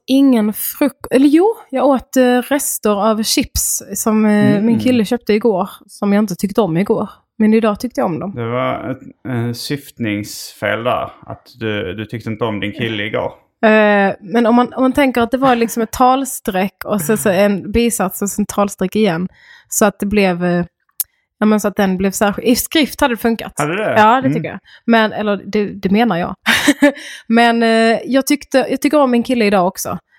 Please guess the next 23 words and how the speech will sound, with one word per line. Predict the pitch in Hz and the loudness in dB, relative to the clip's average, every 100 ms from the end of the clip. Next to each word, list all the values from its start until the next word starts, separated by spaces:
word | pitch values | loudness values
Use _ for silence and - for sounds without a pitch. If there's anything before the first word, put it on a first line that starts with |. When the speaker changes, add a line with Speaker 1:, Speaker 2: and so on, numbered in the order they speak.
| _ | _
Speaker 2:
Mm. | 151 165 | 2 2
Speaker 1:
F-, | 190 208 226 | 0 0 4
mycket | 233 247 - 190 190 | 4 2 0 -2 0
för | 214 | 2
att | - | 2
han | 190 | 0
köpte | 185 - | -2 -2
chips | 185 - - | -2 -4 -2
igår | 185 190 180 | 0 0 0
som | 180 | -4
jag | 175 | -2
kunde | 180 107 | -4 -2
äta | 185 180 | -2 -4
till | - 180 | -8 -4
frukost | 190 - 196 - | -4 -2 -2 -2
då. | 196 - _ _ - | -4 -8 _ _ -4
Speaker 2:
Ja. | 135 147 147 - | -2 0 -4 -6
Speaker 1:
Det | 196 | 0
var | 190 | 2
linschips | 196 208 202 - - 262 - - - - - | 4 2 0 -4 0 -2 -2 -4 -4 -4 -4
Speaker 2:
Ah. | 139 165 247 113 | -4 -2 -4 0
Speaker 1:
och | 226 | 2
kikärtschips. | 262 247 - 170 165 - - - - - - - - | 2 0 -4 -6 -6 -4 -4 -2 -4 -6 -6 -6 -8